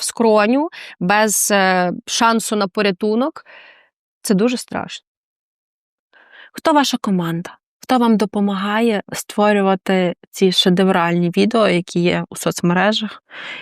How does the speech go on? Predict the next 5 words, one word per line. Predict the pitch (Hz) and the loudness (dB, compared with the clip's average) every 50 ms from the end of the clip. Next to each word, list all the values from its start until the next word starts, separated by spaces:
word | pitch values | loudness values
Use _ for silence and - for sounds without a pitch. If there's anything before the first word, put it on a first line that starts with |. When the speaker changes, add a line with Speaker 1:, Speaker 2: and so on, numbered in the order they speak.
| - _ _ | -20 _ _
Speaker 2:
які | 185 180 - - - 180 180 | 0 0 0 2 2 2 2
багато | 165 165 175 180 175 170 - - | 2 2 0 0 0 0 -2 -6
хто | - - - 175 | -8 -4 -6 -4
собі | 170 - - 170 165 175 170 170 | -4 -4 -4 -2 -2 -2 -2 -2
перепощує, | - - 170 175 180 - - 214 220 233 226 - - - 214 196 190 185 190 | -2 -2 0 0 -2 0 2 2 2 2 2 -2 -2 0 0 0 0 0 -4